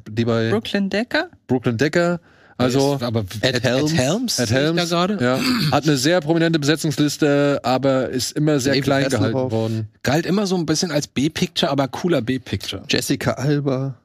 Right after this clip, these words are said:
Speaker 3: Mhm.
Speaker 2: Ich hab den mit Niklas
Speaker 4: Ich hab den aber auch
Speaker 2: Cage in
Speaker 4: nicht gesehen.
Speaker 2: Verbindung gebracht, aber da hat er ja gar nichts damit zu tun.
Speaker 1: Nö, nö.
Speaker 2: Hm.
Speaker 1: David Hasselhoff vielleicht.
Speaker 2: Ja,
Speaker 1: Hat,
Speaker 2: ja.
Speaker 1: hast du irgendwie geschaltet im Kopf?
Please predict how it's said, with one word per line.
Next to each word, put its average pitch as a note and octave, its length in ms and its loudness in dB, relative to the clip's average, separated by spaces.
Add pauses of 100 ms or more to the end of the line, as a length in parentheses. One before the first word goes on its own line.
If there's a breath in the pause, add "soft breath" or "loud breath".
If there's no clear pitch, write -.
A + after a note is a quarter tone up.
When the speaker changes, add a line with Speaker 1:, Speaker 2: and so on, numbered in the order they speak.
(220)
Speaker 3:
Mhm. B2+ 280 -10 (220)
Speaker 2:
Ich - 100 -6
hab - 100 -8
den E3+ 260 0
mit E3 180 -4
Niklas D#3+ 200 -2
Speaker 4:
Ich B2 80 0
hab C#3 60 -6
den A2+ 100 -2
aber G#2+ 140 2
auch A2+ 80 0
Speaker 2:
Cage - 100 -4
in - 80 2
Speaker 4:
nicht G#3+ 120 -2
gesehen. D3+ 100 -2 (100)
Speaker 2:
Verbindung D3 180 -2
gebracht, D3+ 460 -8
aber D#3+ 160 -4
da E3 80 -2
hat D#3+ 80 -4
er D#3+ 60 0
ja D#3 60 -2
gar F3 160 0
nichts F#3+ 240 -2
damit D#3+ 220 -4
zu D#3 120 -4
tun. E3+ 220 -8
Speaker 1:
Nö, C#3+ 180 2 (440)
nö. A2+ 80 -4
Speaker 2:
Hm. - 100 -6 (500)
Speaker 1:
David D3+ 200 2
Hasselhoff D3 300 2
vielleicht. - 480 -6 (200)
Speaker 2:
Ja, F3 380 -2
Speaker 1:
Hat, A#2 320 -2
Speaker 2:
ja. E3+ 140 -4 (580)
Speaker 1:
hast G#2+ 220 0
du - 20 -2
irgendwie G#2 260 0
geschaltet F#2+ 380 -2
im F2+ 80 -8
Kopf? - 60 -14